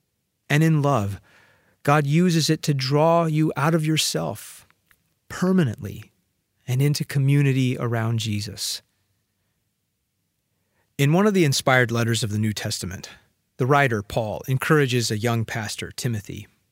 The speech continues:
You can find this in First Timothy chapter four, verses thirteen through sixteen. Paul tells Timothy to keep on devoting himself to reading the Bible out loud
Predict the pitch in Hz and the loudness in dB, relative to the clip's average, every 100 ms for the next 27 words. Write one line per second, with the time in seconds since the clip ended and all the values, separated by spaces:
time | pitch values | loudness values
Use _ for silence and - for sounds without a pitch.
0 | - 156 170 151 151 135 - 113 - 139 | -8 -2 0 2 4 4 2 -2 -2 -2
1 | - 147 131 120 117 - 117 - 110 - | 0 0 0 0 -4 -2 -4 -4 -10 -4
2 | 127 123 110 107 110 - 107 - - - | -2 0 -2 -2 -4 -4 -6 -10 -14 -20
3 | - 131 127 131 113 104 - 101 - - | -6 -4 -2 -2 -4 -4 -6 -6 -8 -12
4 | - - _ _ _ _ _ _ _ - | -16 -20 _ _ _ _ _ _ _ -20
5 | - - 165 180 196 180 - 151 143 131 | -20 -2 0 2 2 2 2 2 2 2
6 | 131 - 170 180 - 151 151 123 117 123 | 0 0 -2 -2 2 2 4 2 0 0
7 | 135 135 131 - - 120 117 - 101 110 | 0 0 0 -2 -2 -2 -2 -6 -4 -2
8 | 139 156 143 113 113 135 123 107 113 113 | 0 2 0 0 0 0 0 -4 -4 -2
9 | 117 131 | 0 0